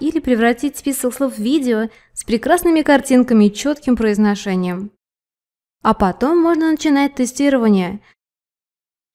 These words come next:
Выбирайте один из пяти тестов разного уровня и сложности и прокачивайте написание слов и аудирование. Ничего лишнего,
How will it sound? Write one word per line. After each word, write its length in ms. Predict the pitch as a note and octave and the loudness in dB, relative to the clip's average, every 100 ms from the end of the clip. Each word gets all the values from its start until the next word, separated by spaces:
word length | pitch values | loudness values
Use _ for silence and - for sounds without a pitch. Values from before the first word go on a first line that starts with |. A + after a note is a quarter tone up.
| - | -4
Выбирайте 560 | A#3 A#3 D4 F#4 F#4 | 2 4 6 4 4
один 220 | A#3 B3 B3+ | 0 2 0
из 80 | |
пяти 260 | B3 A3 A3+ | 0 -4 -4
тестов 540 | G#3 C#4+ F4+ F4+ A3+ | 0 0 0 -2 -6
разного 420 | A3 C#4+ A#3+ A3+ A3+ | -2 -2 2 2 2
уровня 420 | D4 C4 G#3 G3+ | 2 2 2 2
и 40 | |
сложности 680 | F#3 E4 G4+ D#4 C4 A3+ G3+ _ _ | 2 2 4 2 0 -6 -6 _ _
и 100 | - | 0
прокачивайте 760 | G4 E4 D4 F4 F#4+ F4 D#4 C#4 | 4 4 4 4 4 0 0 -2
написание 500 | C4 C4+ D#4 B3+ G#3+ | -2 -2 0 2 2
слов 380 | G#3 B3+ G4 D4+ | 0 -2 0 0
и 80 | |
аудирование. 760 | D#4+ D#4+ B3 B3+ A#3+ A#3 A#3 A#3 _ _ _ | 0 0 2 0 2 2 0 -4 _ _ _
Ничего 400 | A3 A#3+ B3 C4 | -2 0 -2 -2
лишнего, 560 | D4 C#4+ C#4 A#3+ G3 | 0 0 0 0 -2